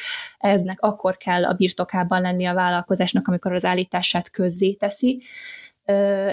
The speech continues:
és, ö, az aktuali-, aktualitását jelenti még, ö, ennek azt, hogy ne alkalmazzon egy olyan, ö, ö, állítást, amelyet alátámasztó bizonyítékok már valamilyen oknál fogva nem alkalmazhatóak. Ö,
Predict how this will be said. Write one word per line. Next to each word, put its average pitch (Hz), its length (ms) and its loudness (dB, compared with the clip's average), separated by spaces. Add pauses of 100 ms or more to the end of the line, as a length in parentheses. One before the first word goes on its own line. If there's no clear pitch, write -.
és, 202 380 2
ö, 196 240 4
az 202 120 0
aktuali-, 196 680 0
aktualitását 196 920 0
jelenti 185 420 2
még, 180 360 2
ö, 190 40 2 (240)
ennek 185 340 0
azt, 185 240 0
hogy 185 160 0
ne 190 240 2
alkalmazzon 180 840 0
egy 180 160 0
olyan, 180 520 0
ö, 175 420 0 (260)
ö, 180 260 0
állítást, 202 760 0
amelyet 185 280 -2
alátámasztó 180 640 0
bizonyítékok 180 840 0
már 180 200 0
valamilyen 180 320 0
oknál 180 240 -4
fogva 185 280 0
nem 185 200 2
alkalmazhatóak. 185 1120 0 (760)
Ö, 185 420 2